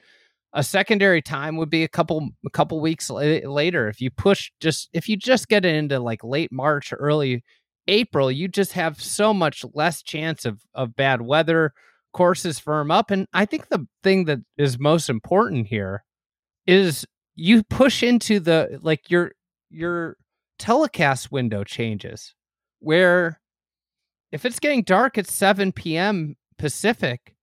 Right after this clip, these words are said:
you can be broadcasting well into primetime television. And I think that's really the big missed opportunity, is that golf rarely gets into these great time windows. Um, you could do that easier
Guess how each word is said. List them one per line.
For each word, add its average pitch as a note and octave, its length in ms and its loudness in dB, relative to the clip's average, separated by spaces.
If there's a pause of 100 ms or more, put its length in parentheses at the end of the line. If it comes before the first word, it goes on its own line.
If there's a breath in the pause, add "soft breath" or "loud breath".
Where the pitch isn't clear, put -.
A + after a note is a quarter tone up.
(800)
you F3+ 140 2
can B3 140 -2
be B3+ 100 2
broadcasting E3 1120 0
well G3 340 4
into F#3 380 0
primetime D#3+ 840 -2
television. C#3 760 -8 (540)
And D3+ 100 -8
I A#3 80 2
think C#4+ 200 -4
that's C#4 280 2
really G#3 260 2
the C#3 100 -6
big D3+ 260 0
missed D3+ 260 -4
opportunity, B2+ 880 -4
is B2 180 -8
that D#3+ 180 -4
golf F3 320 0
rarely F3+ 420 2
gets C3+ 240 -6
into B2 220 -6
these A2+ 200 -4
great B2 340 -4 (340)
time E3 340 0
windows. G2 540 -8 (400)
Um, B2 420 -4
you E3+ 160 0
could F#3+ 180 0
do F3+ 180 0
that F3+ 280 2
easier E3 720 2